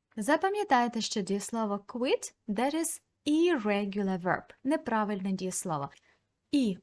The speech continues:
у другій та третій формі воно виглядатиме так само. Quit, quit, quit. Друзі, якщо вам тут щось не зрозуміло, запитуйте у коментарях, я завжди намагаюся відповісти.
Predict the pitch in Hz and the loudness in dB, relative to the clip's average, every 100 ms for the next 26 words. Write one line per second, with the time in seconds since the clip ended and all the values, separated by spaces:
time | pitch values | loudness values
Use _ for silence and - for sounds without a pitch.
0 | _ 214 185 233 285 277 170 170 - 208 | _ -4 -2 2 4 2 0 -6 -4 -4
1 | 214 190 165 175 - 381 440 330 208 247 | 0 -2 -2 -8 2 4 4 0 0 -2
2 | 392 403 277 226 196 233 247 240 247 262 | 0 -2 0 0 2 2 2 0 0 -2
3 | 185 165 - 302 302 170 160 - _ _ | -6 -6 -2 2 2 0 -4 -12 _ _
4 | _ 339 349 440 - - _ - 214 196 | _ 2 4 2 -2 -12 _ -4 0 0
5 | 196 - - - 196 - - - - _ | -2 -12 -14 -4 -2 -2 -6 -16 -18 _
6 | _ - 220 302 285 165 160 - - 269 | _ -4 2 2 2 0 -6 -8 -2 -2
7 | 294 - 370 339 262 349 381 294 294 - | -2 -2 0 2 2 0 0 -2 -2 0
8 | 269 220 - 240 349 277 254 190 185 208 | 0 0 0 0 2 2 2 2 0 0
9 | 277 330 - - 214 214 208 359 415 339 | 0 -2 -8 -10 -2 -2 2 2 4 0
10 | 320 247 - 381 381 233 220 214 220 175 | 2 -2 2 0 2 2 2 2 2 2
11 | 165 202 190 190 196 208 392 339 214 185 | 0 0 2 2 0 0 0 2 2 2
12 | 233 262 262 - 233 180 - 196 175 170 | 0 0 0 0 0 -2 -4 -4 -2 -4
13 | - - | -6 -6